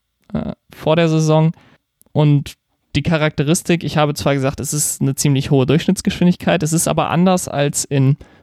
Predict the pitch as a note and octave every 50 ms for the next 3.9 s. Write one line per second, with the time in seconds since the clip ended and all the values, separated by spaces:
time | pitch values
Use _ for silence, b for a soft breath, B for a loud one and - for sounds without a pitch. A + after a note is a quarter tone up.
0 | B B - C3 D#3+ - - F3+ - E3+ E3+ F3+ F#3+ - - - C3+ C3+ B2+ A#2
1 | C3 B2 - - E2 A2 A#2 A2 A#2 D3 _ _ _ _ _ _ _ - - D#3
2 | E3 F3+ G3 F#3 F3 - - - F3 F3+ F3+ E3+ D#3 C#3 C#3+ D3 C#3 C3 C3 C#3
3 | - - E3+ F#3 D#3+ C#3+ C3 C3 D3 - - C#3+ C#3 C#3 - - -